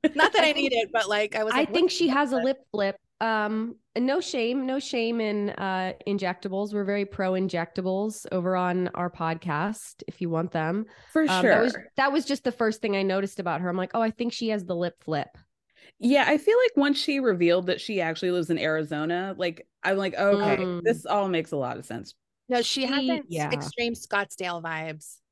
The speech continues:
Speaker 3: Very.
Speaker 2: Yeah.
Speaker 3: Very. <laughs> Um, yeah, Micah is just, like, she's very, like, kind of gr-, not granola, but, like, kind of woo-woo, like,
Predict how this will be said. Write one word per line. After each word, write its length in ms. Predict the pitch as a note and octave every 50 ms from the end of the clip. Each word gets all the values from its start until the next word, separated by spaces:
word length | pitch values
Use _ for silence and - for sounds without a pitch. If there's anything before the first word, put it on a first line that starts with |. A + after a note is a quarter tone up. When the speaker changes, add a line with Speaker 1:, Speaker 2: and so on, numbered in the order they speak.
| _ _ - -
Speaker 3:
Very. 300 | F3 E3 E3 D#3+ D#3 F3+ F3+
Speaker 2:
Yeah. 540 | C3 - E3+ E3 - - D#3 D#3 D3 D3 D3+ - - - - -
Speaker 3:
Very. 500 | - D#3 D#3 - C3+ C3+ D#3 - - - - G#3 F#3+ G#3+ - - - -
<laughs> 800 | C4+ - - - - - - - - A#3 - - - - G#3+ - - - - - - - - - - - - -
Um, 480 | - C#4 C4+ B3+ B3 A#3 A3+ A3 A3 - -
yeah, 280 | - A3+ F#3+ D#3+ - -
Micah 220 | B3+ C#4 F4 B4 C#5+ - D5 C#5+ C#5 C5+ C5 A4+
is 140 | E4 D#4+ B3+
just, 180 | C4+ C4 B3+ -
like, 320 | C4 B3 A#3+ A#3 - A#3
she's 180 | D4 D#4 C4+ C4
very, 320 | C#4+ D4 D4 D4+ D4+ D4+
like, 360 | D4 C#4 B3+ B3 - - - _ -
kind 500 | - - G#3 A3+ A#3 B3+ C4+ C#4 C4+ D4
of 400 | D4 D4 D4 C#4+ C4 C4+ A#3+ -
gr-, 100 | - G#3 - -
not 280 | - C4+ D#4+ F4+ E4
granola, 600 | A#3 F#3 F3+ E3+ D3 C#3 C3+ C3+ C3 C3 C3 C#3
but, 120 | D#3 G#3 G#3+
like, 200 | G#3 G3+ F#3+ -
kind 280 | - - G#3 G#3+ G#3+
of 100 | A3 G#3
woo-woo, 480 | F#3+ G3+ G#3+ G#3 G3 G#3 G#3 G3 G3 G3+
like, 240 | F#3+ F3 D#3+ -